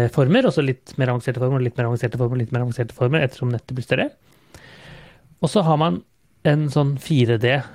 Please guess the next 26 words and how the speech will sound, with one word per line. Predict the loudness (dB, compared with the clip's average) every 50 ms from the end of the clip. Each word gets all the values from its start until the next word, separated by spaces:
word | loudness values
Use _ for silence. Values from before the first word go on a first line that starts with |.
| -20 -20 -20 -8 -4
nei, | -2 0
tre | 2 2 2 2
D, | 2 2
eh, | 4 4 4 2 2 -2 -8 -10 -10 -10 -8 -2
lidar-sak, | 2 2 4 4 4 2 2 2 2 2 0 -4 -14 -18 -20 -20 -10
som | -4 -2 0 0 0 -2 -6 _ _ _ -8
også | -8 -8 -6 -2 -2 0 2
kjenner | 2 2 2 2 2
igjen | 2 2 2 0 0
objekter, | 0 -2 -2 -2 -2 -2 0
men | 2 2 2 2
bare | 2 2 2 2 2 2
objekter | 2 0 0 -2 -4 -2 -2 0
basert | 0 0 0 -2 -2 -4 _ _ _
på | -2 -2
tre | 0 0 -2
D, | -4 -4
som | -2 -2 -2
egentlig | -2 -2 -2 0 0 2
kjører | 2 2 2 0
litt | -2 -4 -6 -4
parallelt. | -2 0 2 2 0 0 -2 -6 -10 -14 -14 _ _ _ _ _ _ _ _ _ _ _ _ _ -8
To | -4 -2
forskjellige | 0 0 0 0 0 0 0
kunstige | -2 -4 -2 -4 -4
intelligenser. | -2 -4 -4 -4 -6 -6